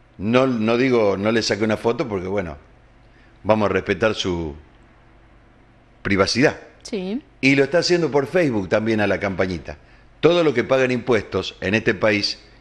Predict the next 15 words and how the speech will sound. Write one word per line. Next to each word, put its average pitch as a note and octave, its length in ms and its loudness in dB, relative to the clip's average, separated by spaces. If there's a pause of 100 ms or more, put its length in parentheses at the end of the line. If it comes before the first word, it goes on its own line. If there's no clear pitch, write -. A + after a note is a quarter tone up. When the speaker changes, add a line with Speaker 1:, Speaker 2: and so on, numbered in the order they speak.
Speaker 1:
y F#2 80 -6
que F#2+ 80 -4
están A2 220 2
al G#2+ 120 2
día B2+ 420 2 (400)
y F#2+ 80 -6
que F2+ 120 0
se F#2 180 0
quieren, A2 540 0 (600)
eh, F2+ 140 -6
diplomar A#2+ 500 2
de C3 80 2
boludo, D#3+ 480 2
Speaker 2:
Sí. G#3+ 200 -6
Speaker 1:
él C#3 380 0